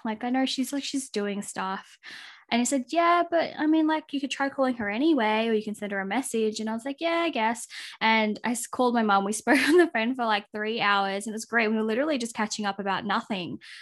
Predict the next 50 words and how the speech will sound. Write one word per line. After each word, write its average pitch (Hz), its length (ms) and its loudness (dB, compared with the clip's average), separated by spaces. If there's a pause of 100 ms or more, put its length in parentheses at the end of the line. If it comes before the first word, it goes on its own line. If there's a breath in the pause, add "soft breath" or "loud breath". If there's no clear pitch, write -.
(280 loud breath)
But 233 340 4 (420)
I 240 100 4
had 254 120 4
le-, 247 200 0
I 254 120 2
just 285 200 0
let 240 240 2
the 269 140 4
assumption 233 460 -2
that 208 120 -4
she - 160 -4
was 220 160 0
too 220 240 -4
busy 208 560 -4 (840 loud breath)
stop 240 240 2
me 233 140 4
from 226 140 -2
actually 220 260 0
trying 214 280 0
to 220 60 -2
make 202 300 0
that 196 240 0 (140)
effort. 277 520 0
And 247 200 4
so 220 480 0 (180)
that 220 140 4
is 247 100 0
my 247 140 4
challenge 220 440 0
to - 80 -6
you, 214 40 0
is 208 80 -4
that 220 80 -2
if 233 160 -6
there's 277 180 0
someone 302 240 6
you're 277 100 4
missing, 214 520 -2 (400 loud breath)
I 247 80 2
challenge 285 320 4
you 302 80 2
to 285 80 2
reach 247 240 0
out 208 160 0
to - 100 -12
them, 220 140 0
because 233 260 -2
you 247 80 0
never 269 220 4
know 220 440 2